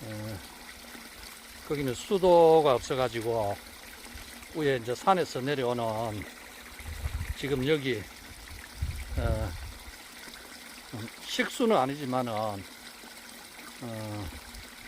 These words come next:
모든 생활하는데 필요한, 어, 물을, 어, 이 물을 쓰고 있습니다.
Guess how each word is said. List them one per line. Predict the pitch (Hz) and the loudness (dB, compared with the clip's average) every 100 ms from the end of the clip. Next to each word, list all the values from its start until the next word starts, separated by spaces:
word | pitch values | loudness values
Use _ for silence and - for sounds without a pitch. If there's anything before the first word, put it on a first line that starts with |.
| - - - - - - - | -16 -16 -16 -16 -14 -14 0
모든 | 143 180 175 147 | 6 8 8 2
생활하는데 | 123 220 185 147 143 139 120 120 113 - | 4 4 6 6 4 2 2 4 4 0
필요한, | - 165 147 127 98 - - - - - - - - - - - - | 2 6 6 6 -2 -12 -16 -16 -16 -16 -16 -14 -12 -12 -14 -14 -8
어, | 120 113 113 | -6 -4 -2
물을, | 127 131 120 85 - - - - - - - - - - 107 | 2 4 2 0 -8 -16 -16 -16 -14 -14 -16 -16 -14 -10 -6
어, | 110 170 | -4 2
이 | 185 | 4
물을 | 185 175 139 113 104 | 6 8 6 4 -4
쓰고 | - 156 143 | -4 2 2
있습니다. | 113 120 113 107 | 2 -4 -4 -4